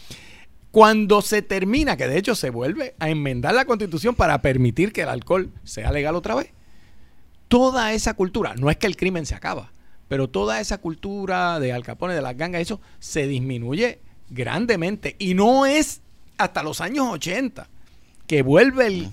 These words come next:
Speaker 1: el, el que, que entra la droga, la cocaína empieza a
Speaker 2: Sí,
Speaker 1: entrar a
Speaker 2: los
Speaker 1: los Estados
Speaker 2: setenta
Speaker 1: Unidos.
Speaker 2: empezó y empezó la guerra contra las drogas de, este,
Speaker 1: De Reagan.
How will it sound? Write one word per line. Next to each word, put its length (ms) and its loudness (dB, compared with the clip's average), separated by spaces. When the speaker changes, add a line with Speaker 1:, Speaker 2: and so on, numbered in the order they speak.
Speaker 1:
el, 400 -8
el 260 -8
que, 220 -6
que 100 -8
entra 240 0
la 140 2
droga, 400 4
la 100 -2
cocaína 380 -4
empieza 260 -4
a 40 -4
Speaker 2:
Sí, 100 2
Speaker 1:
entrar 60 6
a 20 8
Speaker 2:
los 60 6
Speaker 1:
los 40 6
Estados 200 2
Speaker 2:
setenta 260 0
Speaker 1:
Unidos. 340 -2
Speaker 2:
empezó 40 -6
y 100 0
empezó 260 -2
la 100 0
guerra 200 -2
contra 280 -6
las 100 -6
drogas 440 -6
de, 600 -4
este, 300 -4
Speaker 1:
De 80 2
Reagan. 440 6